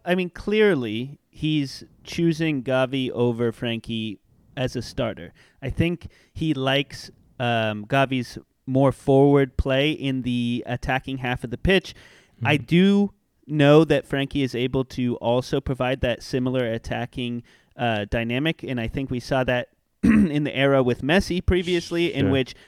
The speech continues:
Speaker 1: there were some interplay forward inside the box, and Frankie had quite a few assists and sometimes some goals up in that front attacking half.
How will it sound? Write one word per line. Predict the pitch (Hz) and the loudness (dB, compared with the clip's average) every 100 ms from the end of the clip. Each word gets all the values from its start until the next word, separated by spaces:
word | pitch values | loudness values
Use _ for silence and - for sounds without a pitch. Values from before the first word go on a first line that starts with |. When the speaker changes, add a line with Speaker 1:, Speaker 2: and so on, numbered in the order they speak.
| - | 0
Speaker 1:
there | 147 | 4
were | 143 151 | 4 4
some | - 151 | 2 -4
interplay | 147 139 139 - 139 135 135 | -4 -6 -6 -2 0 2 0
forward | - 131 131 135 | -2 2 2 2
inside | 127 131 127 131 | -2 -4 -4 -4
the | |
box, | 117 127 123 - | 0 2 2 -2
and | 123 117 | -8 -6
Frankie | 135 135 | -6 -6
had | 135 139 - | -6 -6 -4
quite | 151 | -4
a | 185 | -4
few | - 185 | -4 -2
assists | 156 - 156 151 | -2 -2 -4 -4
and | 139 | -8
sometimes | 139 202 214 190 185 | -6 -6 -4 -4 -4
some | 156 | -6
goals | 143 165 160 135 - - - | 0 2 2 0 -6 -20 -6
up | 143 151 | -2 0
in | 143 | 0
that | 135 - | -2 -2
front | 151 143 | -4 -4
attacking | 120 135 131 117 | -2 -4 -4 -6
half. | 135 175 185 | -2 0 0